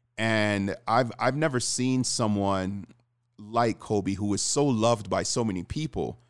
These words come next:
but who appeared to put so little effort into being liked by others. Like, the entire concept of the Mamba mentality, which he lived by, was kind of a by any means necessary mentality, a mentality that said, you know, "I'm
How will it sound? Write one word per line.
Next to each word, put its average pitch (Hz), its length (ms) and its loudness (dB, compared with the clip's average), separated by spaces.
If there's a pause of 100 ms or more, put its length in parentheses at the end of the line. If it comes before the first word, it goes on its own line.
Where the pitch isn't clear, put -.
(400)
but 120 220 2
who 127 320 -2
appeared 170 460 -2
to 123 80 -4
put - 240 -4
so - 400 -2
little 135 560 -2
effort 127 420 -4 (160)
into 110 260 -4
being 104 220 -2
liked 95 340 -2
by 90 200 0
others. - 420 -4 (360)
Like, 101 180 -4
the 117 120 0
entire 127 440 0
concept 120 640 -4
of 90 160 -4
the 90 100 -4
Mamba 107 400 2
mentality, 101 600 -2
which 98 180 -6
he 98 80 -8
lived 110 400 -2
by, 69 380 -4 (400)
was 117 280 0
kind 139 280 0
of 120 40 -4
a 113 60 2
by 113 300 2
any 127 160 0
means 117 320 0
necessary 110 600 -2
mentality, 82 520 -6
a 85 40 -4
mentality 110 500 -2
that 101 200 0
said, 95 240 -4
you 110 100 -4
know, 95 300 -2
"I'm 110 240 0